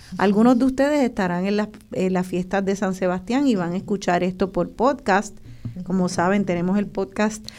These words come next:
eh, de Dialogando con Beni en Spotify, en, en Apple, en las distintas plataformas donde hay un podcast, ahí usted pone Dialogando con Beni y lo puede escuchar después con calma en su casa.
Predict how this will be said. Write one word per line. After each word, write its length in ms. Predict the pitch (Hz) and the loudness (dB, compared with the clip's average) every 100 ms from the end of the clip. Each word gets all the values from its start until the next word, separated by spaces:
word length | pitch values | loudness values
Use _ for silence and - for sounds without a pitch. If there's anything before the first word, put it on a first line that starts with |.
| - - - | -18 -20 -6
eh, 100 | - | 0
de 260 | 190 185 185 | 4 4 4
Dialogando 560 | 185 185 185 180 170 190 | 4 4 4 4 2 2
con 180 | 214 | 4
Beni 240 | 202 214 220 | 4 4 4
en 120 | 190 | 2
Spotify, 920 | 180 185 - 202 226 220 - 190 180 | 0 -2 0 0 0 -2 0 2 2
en, 440 | 185 170 170 175 - | 0 0 -2 -2 -4
en 240 | 165 165 | -6 -4
Apple, 460 | 170 214 233 208 196 | 0 2 2 0 0
en 60 | 175 | -2
las 120 | 180 | -4
distintas 460 | 180 - 190 196 | -6 -4 -4 -4
plataformas 800 | 262 254 247 240 247 202 185 180 | -4 -4 -2 -4 -2 -2 -2 -4
donde 240 | 175 170 170 | -6 -6 -4
hay 160 | 190 | 0
un 160 | 254 269 | 0 0
podcast, 480 | 285 294 233 208 233 | -2 -4 -2 -2 -2
ahí 180 | 175 180 | -2 -2
usted 240 | 190 180 | -4 -6
pone 220 | 196 202 | -4 -2
Dialogando 640 | 202 185 180 170 170 175 180 | 0 0 0 -2 -4 -4 -4
con 180 | 185 | -4
Beni 280 | 175 156 156 - | -4 -4 -6 -4
y 140 | 214 | -2
lo 160 | 202 190 | 0 0
puede 160 | 180 | -2
escuchar 400 | 185 220 214 220 | -2 -4 -4 -4
después 260 | 220 220 214 | -4 -4 -6
con 240 | 214 185 | -4 -4
calma 400 | 180 160 170 175 | -2 -4 -2 -4
en 80 | 170 | -6
su 180 | 170 165 | -8 -8
casa. 380 | 165 165 - | -8 -8 -10